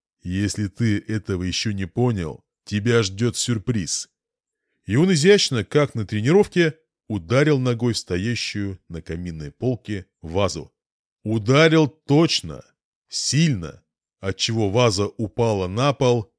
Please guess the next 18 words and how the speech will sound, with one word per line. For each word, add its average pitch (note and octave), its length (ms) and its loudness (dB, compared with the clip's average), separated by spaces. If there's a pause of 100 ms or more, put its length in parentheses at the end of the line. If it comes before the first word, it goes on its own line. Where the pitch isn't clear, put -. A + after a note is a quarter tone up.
и D#3 120 0
разбилась C3+ 800 2
на G2+ 180 -6
куски. - 640 -6 (1120)
С - 160 -8
некоторых D#3+ 640 2
пор F#3+ 440 2
Марат C#3+ 440 2
от A#2 140 -2
прыжков C3 460 -2
с - 40 -8
парашютом B2+ 720 -2 (300)
перешел A#2 400 2
на D3+ 160 0
контактные D#3+ 720 0
виды C3 400 0
экстремального G2 760 -4
спорта. - 540 -10